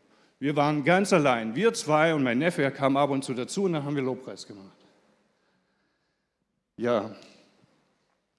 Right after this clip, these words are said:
es war eine coole Zeit. Denkt daran, oh, nächste Folie, Entschuldigung. Denkt daran,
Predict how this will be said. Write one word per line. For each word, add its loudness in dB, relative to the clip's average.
es -14
war 2
eine 2
coole -2
Zeit. 0
Denkt 4
daran, 4
oh, 0
nächste -6
Folie, -4
Entschuldigung. -10
Denkt 4
daran, 4